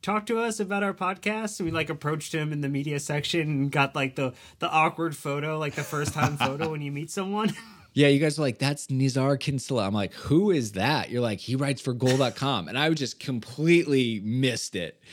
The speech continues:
Speaker 2: And we were, like, whispering, and he was, like, three seats over, <laughs> like, a bunch of awkward teenage boys.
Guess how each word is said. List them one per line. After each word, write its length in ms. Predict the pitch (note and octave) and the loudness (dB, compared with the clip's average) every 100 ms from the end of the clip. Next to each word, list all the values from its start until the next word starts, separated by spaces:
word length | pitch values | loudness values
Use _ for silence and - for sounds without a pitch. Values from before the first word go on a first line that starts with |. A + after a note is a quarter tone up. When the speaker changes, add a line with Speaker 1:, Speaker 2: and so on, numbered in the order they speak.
| - G2+ | -14 -2
Speaker 2:
And 100 | C3 | 4
we 120 | C#3 | 6
were, 80 | C3+ | 6
like, 240 | A#2+ G#2+ | 2 0
whispering, 720 | A2 B2 C#3 - C3 A#2 A2+ | 2 4 4 2 0 2 2
and 80 | B2+ | 2
he 60 | B2+ | 2
was, 100 | B2+ | 0
like, 160 | G#2+ | -2
three 320 | - A#2+ B2 | -2 -2 0
seats 360 | C3 - A#2+ - | 0 0 0 2
over, 340 | B2 A#2 A#2 | 2 4 2
<laughs> 20 | A#2+ | 0
like, 180 | - | 4
a 80 | G#3 | 4
bunch 420 | - - E3+ F3+ D#3+ | 4 4 2 4 0
of 100 | C3 - | -4 -6
awkward 540 | C3 C#3 D3+ C3 B2+ | -4 -4 -2 -4 -6
teenage 580 | - C3+ C3 B2+ B2 - | -6 -4 -2 -4 -4 -6
boys. 880 | A#2 G#2 A2+ - G2 - - - | -6 -4 -6 -6 -8 -10 -16 -20